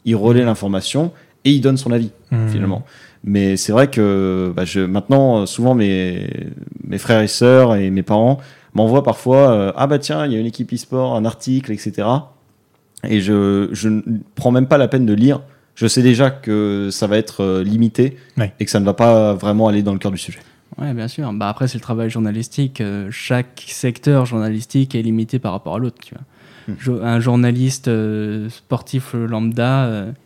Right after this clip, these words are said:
Speaker 3: il sait bien, il en sait bien plus sur le foot qu'un, euh, journaliste de l'actualité internationale ou qu'un journaliste de la tech,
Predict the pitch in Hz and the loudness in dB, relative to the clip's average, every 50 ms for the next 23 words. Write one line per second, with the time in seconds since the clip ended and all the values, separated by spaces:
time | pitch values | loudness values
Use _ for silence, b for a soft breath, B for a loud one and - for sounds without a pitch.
0 | _ - 131 127 127 123 - - - 123 127 127 131 127 131 135 127 131 127 - | _ -12 -10 -8 -8 -8 -8 -6 -4 -4 -2 0 0 0 0 -2 -2 -2 -2 -2
1 | 127 127 131 123 - 151 139 - - 120 113 110 - - 147 156 151 - b b | -2 -2 -2 -2 -2 -2 -4 -4 -4 -6 -6 -6 -4 -2 -2 -2 -2 -6 b b
2 | b b b b b b b - - 127 127 135 131 123 117 113 110 110 120 113 | b b b b b b b -2 0 2 2 2 2 2 2 0 0 0 0 0
3 | 113 113 117 123 139 135 127 117 110 113 110 - 117 113 - - 117 113 113 - | 0 0 0 0 0 -2 -2 -2 -4 -4 -6 -8 -8 -8 -6 -6 -6 -6 -6 -6
4 | 117 107 107 - - 113 120 123 123 131 131 127 120 113 - 123 113 113 120 113 | -6 -8 -6 -6 -4 -2 -2 0 0 0 0 -2 -2 -4 -4 -6 -6 -4 -4 -4
5 | 113 113 117 113 117 117 107 113 117 - 135 131 | -2 -2 -4 -6 -6 -6 -8 -6 -6 -6 -8 -8